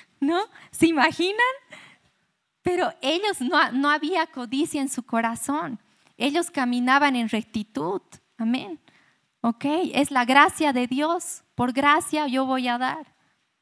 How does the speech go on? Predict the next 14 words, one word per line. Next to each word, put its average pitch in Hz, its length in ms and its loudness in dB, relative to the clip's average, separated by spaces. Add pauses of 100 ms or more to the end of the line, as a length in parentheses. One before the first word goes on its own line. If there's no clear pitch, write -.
(1080)
Qué 285 140 0
lindo 302 320 0
es 240 180 -4
eso, 285 400 -4 (140)
amén. 240 520 -4
Sus - 280 -2
vidas 285 400 2
de 220 100 -2
Pedro, 277 580 2
de 220 140 -2
Pablo, 262 640 6 (760)
estaban 294 520 2
caminando 262 560 2
conforme 269 840 4